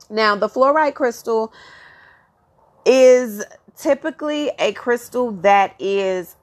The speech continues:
multicolored, like, not rainbowish, but it is purple, it has green, it has a little bit of gold in it. It is just a, a different type of beauty. It's a mixture of it, almost like a snow cone,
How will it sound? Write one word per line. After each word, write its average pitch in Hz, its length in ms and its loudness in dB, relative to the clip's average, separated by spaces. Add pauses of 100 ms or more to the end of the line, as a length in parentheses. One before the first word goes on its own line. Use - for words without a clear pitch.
(160)
multicolored, 208 1200 -4 (160)
like, 190 480 2
not 214 360 -2
rainbowish, 262 840 -6 (100)
but 196 380 0
it - 180 -4
is 190 640 -4 (400)
purple, 233 640 2
it 214 80 -4
has 165 240 -10
green, 233 600 -10
it 220 40 -8
has 185 180 -12
a 170 60 -14
little 175 200 -10
bit 156 120 -10
of - 120 -14
gold 247 460 0
in 208 180 -8
it. 185 160 -8
It 190 160 -6
is 208 140 -16
just 226 240 -10
a, 175 320 -6
a 170 200 -8 (280)
different 262 460 -2 (760)
type 247 420 2
of 202 320 -6 (460)
beauty. 208 640 -12
It's 175 160 -10
a 220 80 -2
mixture 202 680 -4
of 156 220 -4
it, 143 80 -6
almost 214 380 -2
like 220 260 -4
a 190 120 -6
snow 196 320 -8
cone, - 400 -18